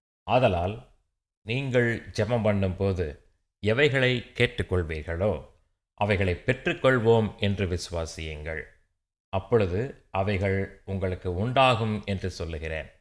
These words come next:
அநேக நேரங்களில் நாம் விசுவாசத்தோடு ஜெபித்திருப்போம். ஆனாலும் நம்முடைய ஜெபங்கள் கேட்கப்படாதது போல் தோன்றும். வேத வார்த்தைகளை எடுத்து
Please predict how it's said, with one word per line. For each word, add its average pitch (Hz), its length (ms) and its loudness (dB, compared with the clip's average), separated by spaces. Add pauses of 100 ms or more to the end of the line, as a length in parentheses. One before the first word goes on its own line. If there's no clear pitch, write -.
(1700)
அநேக 160 520 4
நேரங்களில் 107 840 2 (200)
நாம் 113 520 2
விசுவாசத்தோடு 120 1000 2
ஜெபித்திருப்போம். 98 840 0 (880)
ஆனாலும் 113 640 2 (180)
நம்முடைய 110 560 2
ஜெபங்கள் 123 480 2 (240)
கேட்கப்படாதது 113 960 0
போல் 95 360 -2
தோன்றும். 80 400 -6 (1600)
வேத 170 380 8
வார்த்தைகளை 117 760 2
எடுத்து 98 760 -4